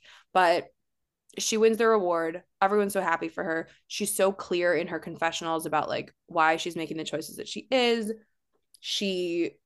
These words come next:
from the audience perspective, basically is in charge of the way that the vote ends up going. Like, it's just Emily.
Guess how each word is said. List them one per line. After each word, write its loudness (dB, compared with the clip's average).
from 0
the -2
audience 0
perspective, -4
basically -2
is -4
in -6
charge -2
of -8
the -4
way -2
that -8
the -6
vote 0
ends -4
up -8
going. -2
Like, -6
it's -2
just 0
Emily. -10